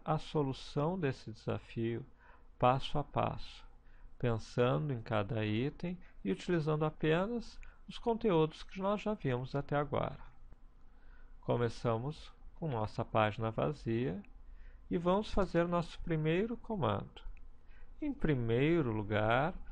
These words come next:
nós queremos fazer o quê? Receber um número de dois a cinco. Var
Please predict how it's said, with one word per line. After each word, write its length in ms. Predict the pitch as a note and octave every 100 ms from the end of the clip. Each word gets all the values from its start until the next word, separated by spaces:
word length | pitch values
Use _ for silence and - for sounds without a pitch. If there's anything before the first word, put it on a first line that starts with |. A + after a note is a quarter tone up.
| - - -
nós 300 | A#2 A#2+ -
queremos 580 | - A#2+ A#2 C3 D3 -
fazer 340 | C3 B2+ C3
o 60 | D3
quê? 360 | - A2 G2+ - - - - -
Receber 1040 | B2 A2+ - - A#2 G2+ A2 A2 C3 E3+ F#3+ - -
um 140 | - D3
número 580 | A#2+ A#2 A2+ C3 C#3 G3+ - - - -
de 120 | C#3
dois 520 | C#3+ A2+ G#2+ G#2 G2+
a 80 | C3+
cinco. 580 | - - G#2 G#2 - - - - - - - - - - - - - -
Var 420 | B2+ A#2+ G#2+